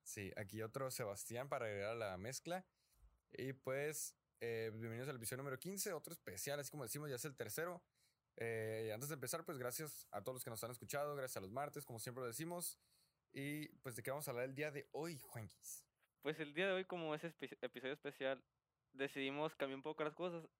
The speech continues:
Speaker 2: Y no será un tema como, como tal.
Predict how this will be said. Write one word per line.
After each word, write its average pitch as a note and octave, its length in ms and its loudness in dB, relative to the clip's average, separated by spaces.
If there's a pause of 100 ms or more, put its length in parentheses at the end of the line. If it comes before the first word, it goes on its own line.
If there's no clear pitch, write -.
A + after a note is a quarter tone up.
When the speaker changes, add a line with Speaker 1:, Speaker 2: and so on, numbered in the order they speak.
Speaker 2:
Y F3 160 6
no F3 180 4
será G3+ 440 4 (140)
un F#3 560 4
tema F3+ 520 4 (840)
como, C#3 280 -2
como B2 240 2
tal. E3 340 2